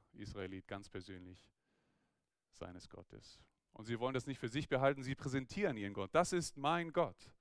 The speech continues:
Sie zeigen ihn aller Welt. Und sie wissen auch, dieser Gott hat sie schon vor langer Zeit erwählt und ist ihnen seitdem treu geblieben. Deswegen ist er auch meines Vaters Gott. Sowohl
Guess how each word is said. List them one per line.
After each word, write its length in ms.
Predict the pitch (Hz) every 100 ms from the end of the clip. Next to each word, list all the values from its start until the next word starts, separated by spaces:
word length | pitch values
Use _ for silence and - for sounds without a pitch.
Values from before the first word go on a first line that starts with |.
| _ _ _ _ _ _
Sie 160 | - 123
zeigen 420 | - 143 139 120
ihn 260 | 107 98 92 _ _
aller 280 | - 110 101
Welt. 400 | 101 92 - - - _ _ _ _ _ _ _ _ _ _ _ _ _ _ _ _ - _ -
Und 180 | 110 101
sie 140 | 107
wissen 240 | 123 123
auch, 320 | 107 107 - - -
dieser 200 | 113 113
Gott 200 | 113 107
hat 120 | 107
sie 100 | -
schon 200 | 101 104
vor 100 | -
langer 280 | 101 110 113
Zeit 260 | - 104 98
erwählt 520 | 90 98 120 175 - _ _ _ _ _ _ _ -
und 100 | 101
ist 120 | 98
ihnen 180 | 107 104
seitdem 320 | 98 101 101
treu 240 | - 101
geblieben. 340 | 104 104 107 104
Deswegen 300 | 101 104 101
ist 80 |
er 100 | 98
auch 140 | 98 92
meines 400 | 95 101 101 -
Vaters 480 | - 98 - 90 -
Gott. 200 | - - - _ - - _ _ _ _ _
Sowohl 520 | - 104 110 131 147